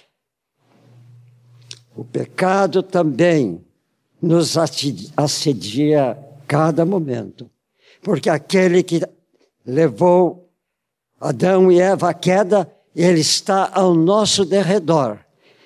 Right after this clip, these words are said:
para também quebrar a nossa obediência a Deus.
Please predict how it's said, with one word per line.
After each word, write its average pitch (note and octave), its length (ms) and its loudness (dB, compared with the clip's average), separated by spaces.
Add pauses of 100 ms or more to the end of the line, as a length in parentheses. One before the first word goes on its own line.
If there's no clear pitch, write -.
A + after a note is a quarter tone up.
(380)
para F#3+ 580 2 (540)
também D#3+ 800 -2 (680)
quebrar D3 760 -4 (320)
a B2+ 120 -4
nossa B2 720 -6 (260)
obediência B2 1120 -4
a A2 100 -12
Deus. - 680 -14